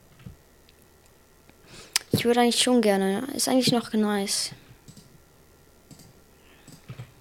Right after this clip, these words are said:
Jo. Komplett unnötig. Wow. T.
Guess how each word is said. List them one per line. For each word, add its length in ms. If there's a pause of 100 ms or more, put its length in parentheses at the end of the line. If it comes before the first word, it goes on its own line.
(1700)
Jo. 360 (1500)
Komplett 340
unnötig. 640 (2750)
Wow. 220 (1400)
T. 680